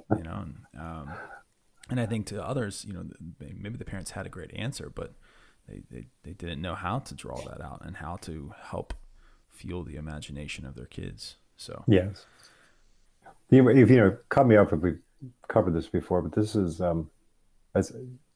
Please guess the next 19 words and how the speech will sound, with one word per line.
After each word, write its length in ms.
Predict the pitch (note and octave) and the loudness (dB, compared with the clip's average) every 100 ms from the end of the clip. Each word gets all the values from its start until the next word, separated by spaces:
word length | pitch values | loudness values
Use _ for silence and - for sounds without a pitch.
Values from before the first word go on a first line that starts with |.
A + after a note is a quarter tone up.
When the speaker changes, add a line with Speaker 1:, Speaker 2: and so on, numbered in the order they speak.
| _ _ _ - | _ _ _ 4
Speaker 2:
that's 220 | A#2 A2+ | 4 6
exactly 400 | G#2+ G#2+ G2+ F#2+ | 8 8 8 6
right. 220 | F#2 F2 | 6 8
By 120 | A2+ | 8
the 80 | G#2 | 10
way, 260 | F#2+ F2 E2+ | 8 6 4
I, 260 | F2 - | 0 -2
I 20 | |
was 120 | F2 E2 | -4 2
driving 300 | F#2 E2+ F2 | 2 4 2
around 240 | F2 E2+ | 0 -2
with 140 | E2 | -4
some 160 | - E2+ | -6 -6
of 80 | D#2+ | -4
my 100 | E2 | -6
grandkids 600 | D#2+ E2+ E2 E2 D#2+ - E3+ - _ _ _ _ _ - | -4 -4 -4 -6 -6 -12 -20 -20 _ _ _ _ _ 2
yesterday, 520 | F#2+ - F2 E2+ E2+ | 2 2 0 0 0
and 160 | E2 | -2
they're, 300 | E2+ E2 E2+ | -2 -4 -6